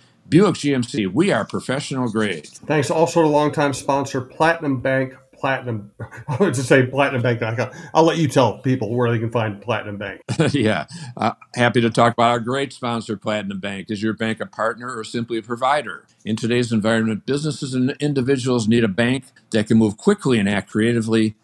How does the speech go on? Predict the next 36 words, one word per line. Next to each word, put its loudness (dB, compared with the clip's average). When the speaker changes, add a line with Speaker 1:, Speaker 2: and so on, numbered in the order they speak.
Speaker 1:
Platinum 2
Bank -4
understands -4
the -10
Twin 0
Cities -2
market, 2
partnering -2
with -10
clients -4
to -4
overcome 0
the -2
challenges, -2
capitalize 0
on -4
opportunities, -6
and -4
helping 4
Twin 0
Cities 0
executives 0
to -2
grow 4
their 2
businesses. -2
Platinum 4
Bank's -4
financial -2
products -2
are -4
tailored -2
to -2
meet 0
the -4
unique 2